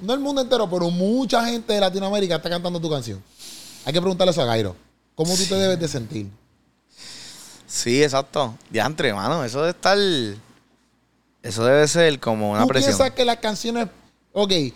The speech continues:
Speaker 1: vamos a sacar un momento, no lo te-, no lo podemos sacar de la pintura porque las canciones pegan y todo lo que nosotros hacemos es gracias a Dios.
Speaker 2: Claro.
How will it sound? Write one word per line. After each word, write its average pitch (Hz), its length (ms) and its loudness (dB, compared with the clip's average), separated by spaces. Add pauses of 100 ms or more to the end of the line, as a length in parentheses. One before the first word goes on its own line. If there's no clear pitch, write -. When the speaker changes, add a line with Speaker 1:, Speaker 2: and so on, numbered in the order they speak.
(120)
Speaker 1:
vamos 196 220 -4
a - 20 -2
sacar 233 160 -2
un 220 60 -2
momento, 214 500 -4
no 185 140 -2
lo 226 80 -2
te-, 240 100 -4
no 202 180 -4
lo 208 100 -2
podemos 226 240 -4
sacar 208 200 -4
de 202 80 -4
la 196 120 2
pintura 165 360 -2
porque 139 240 -2
las 139 120 0
canciones 156 320 -4
pegan 185 320 -2
y 160 80 -6
todo 147 140 -2
lo 165 80 0
que 165 60 -2
nosotros 165 200 -2
hacemos 165 180 -4
es 143 60 -6
gracias 147 300 -2
a 123 100 0
Dios. 113 180 -2
Speaker 2:
Claro. 98 320 -2